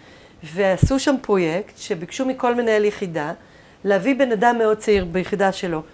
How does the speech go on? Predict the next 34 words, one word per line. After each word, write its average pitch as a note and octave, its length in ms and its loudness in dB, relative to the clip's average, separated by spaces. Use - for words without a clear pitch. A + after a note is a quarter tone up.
שהוא - 180 -2
חושב G#3 260 -2
שהוא F3+ 260 -6
טאלנט, A3+ 380 0
ועשו G3+ 220 -2
מה C4 100 4
שנקרא A#3+ 360 -2
shadow A3 300 2
management, D3+ 600 -2
הנהלת G#3 320 2
צללים. E3 380 -4
לקחו F#3+ 260 2
את E4 100 2
האסטרטגיה A#3 460 0
העסקית A3 260 -4
של G3+ 120 -2
החברה, F3+ 360 -2
נתנו A3 320 2
לקבוצה C4 560 2
הזאת, D#4 280 4
"קחו, E4 220 4
דברו B3 280 4
על D#4+ 80 4
זה, F4+ 120 2
תביאו B3+ 280 0
לנו A3+ 200 2
את A3+ 80 -2
המסקנות". F#3 580 -4
ואחר A#3 180 2
כך D4 180 -4
לקחו C4+ 220 2
את C4+ 80 4
החבר'ה B3+ 260 2
צעירים B3 240 -4